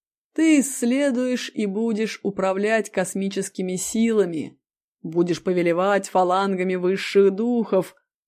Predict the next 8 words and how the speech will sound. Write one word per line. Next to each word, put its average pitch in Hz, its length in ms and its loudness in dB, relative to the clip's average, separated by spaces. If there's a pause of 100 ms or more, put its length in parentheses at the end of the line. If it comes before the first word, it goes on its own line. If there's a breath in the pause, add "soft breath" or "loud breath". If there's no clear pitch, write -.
(200)
Разум 285 480 2
твой 233 280 2
будет 214 380 -2
способен 214 680 2
все 285 300 -6
воспринять 190 760 -2
и 196 80 0
обсудить. 196 800 -4